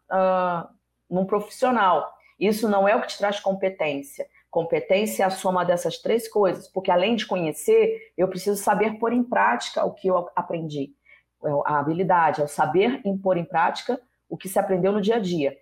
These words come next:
Usar as ferramentas que você aprendeu no conhecimento para obter os resultados no dia a dia do trabalho. Então, eu fiz um curso de fotografia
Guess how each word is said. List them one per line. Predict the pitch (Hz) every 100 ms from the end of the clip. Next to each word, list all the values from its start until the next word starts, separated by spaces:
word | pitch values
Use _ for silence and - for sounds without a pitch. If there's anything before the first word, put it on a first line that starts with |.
| _ -
Usar | 143 147
as | 170 -
ferramentas | 170 160 196 233 220 220 -
que | 190
você | 196 196 - 269 294 -
aprendeu | 190 190 196 180 180
no |
conhecimento | 180 165 156 - 165 180 240 220 147 - _ -
para | 185
obter | 185 190 208
os | 202
resultados | 202 196 196 175 175
no | 185 170
dia | 180
a |
dia | 170 170
do | 170
trabalho. | 196 196 156 151
Então, | 196 208
eu |
fiz | 214 196 185
um | 190
curso | 202 143 -
de | 156
fotografia | 185 202 202 240 - 233 233 262